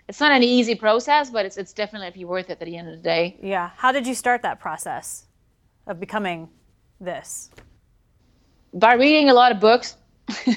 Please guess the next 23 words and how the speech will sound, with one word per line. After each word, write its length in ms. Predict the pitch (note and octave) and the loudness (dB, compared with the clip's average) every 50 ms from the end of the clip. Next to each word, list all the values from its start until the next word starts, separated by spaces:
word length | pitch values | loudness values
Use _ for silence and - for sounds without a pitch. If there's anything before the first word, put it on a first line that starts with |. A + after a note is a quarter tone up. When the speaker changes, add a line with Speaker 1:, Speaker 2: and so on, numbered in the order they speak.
| - C#4+ A3+ - - - | 2 0 0 0 -4 -12
Speaker 2:
Yeah. 220 | G3+ F#3+ F3 F#3 G3+ _ _ _ _ _ _ _ _ _ _ _ _ _ _ _ _ _ _ - | -8 -8 -8 -8 -8 _ _ _ _ _ _ _ _ _ _ _ _ _ _ _ _ _ _ -4
On, 400 | - A3 A3 A3 G#3+ G#3 G3 G3 _ _ _ - | -2 0 0 0 -2 -4 -8 -12 _ _ _ -6
I'm 140 | - G#3 G#3+ | -4 -4 -4
assuming 300 | G#3+ A3+ C4+ B3 A#3+ A3 | -2 -2 -2 -2 0 0
on 180 | G#3 G#3 G#3+ | 0 0 0
spearfishing? 720 | G#3 - - G#3 G3+ G3 - A3+ G#3+ - B3+ B3+ C4+ D4+ D#4 _ _ _ _ _ _ _ _ _ _ _ _ _ _ _ _ _ _ _ - | -2 -4 -4 -2 -2 -2 -2 -6 -6 -4 -6 -6 -6 -8 -12 _ _ _ _ _ _ _ _ _ _ _ _ _ _ _ _ _ _ _ -2
Speaker 1:
On 640 | - A#3+ B3 B3 B3 B3 B3 B3 B3 A#3+ A#3 A#3 A3 _ _ _ - | 2 4 4 4 4 2 0 -4 -8 -10 -12 -14 -16 _ _ _ -20
spearfishing, 1000 | - - - - C#4+ C#4+ C#4 C4+ C#4 B3 - C#4 C4+ C4 C4 C4 B3+ B3+ B3+ - - | -20 -16 -8 -2 0 0 0 -2 -6 -10 -8 -6 -6 -4 -4 -6 -6 -6 -6 -4 -2
on, 500 | F#3+ G#3 G#3 G#3 G#3 G#3 G#3+ G#3 G#3+ G#3+ | -2 -2 -2 -2 -4 -6 -6 -8 -10 -10
on 540 | - G#3+ G#3 G#3 G#3 G#3 G#3 G#3 G3+ G3+ F3+ | -8 -8 -6 -8 -8 -10 -10 -12 -14 -14 -12
how 200 | - G#3+ A3+ A#3 | -6 -6 -6 -6
to 120 | A3+ A#3+ | -6 -6
become 280 | G#3 A3+ A3 A3+ A3 A3 | -8 -8 -8 -8 -10 -10
a 60 | G3+ | -8
better 220 | F#3+ G#3 G3+ G3 | -6 -6 -8 -8
person, 580 | F#3 - A#3+ B3 B3+ A#3+ - C4+ B3+ B3+ B3 B3 | -8 -6 -4 -4 -4 -4 -8 -10 -8 -8 -6 -6
Speaker 2:
Mm. 60 | A#3+ | -6
Speaker 1:
on 200 | G#3+ G#3 G#3 G#3 G#3 G3+ | -6 -6 -8 -10 -14 -18
how 280 | G#3 G3 G#3 G#3+ A3 | -10 -4 -2 -2 -2
to 140 | G#3+ - A3 | -2 -8 -14
be 120 | F#3+ G3+ G3 | -12 -12 -12
happy, 680 | G3 A3+ A#3+ A#3+ A#3+ - B3+ B3 A#3+ A#3+ A#3+ A#3+ A#3 - | -8 -6 -6 -6 -8 -10 -12 -10 -10 -8 -8 -8 -8 -6
on, 440 | - A3 G#3 G3+ G3 G3 G3 F#3+ F#3 | -6 -6 -8 -10 -12 -14 -20 -20 -20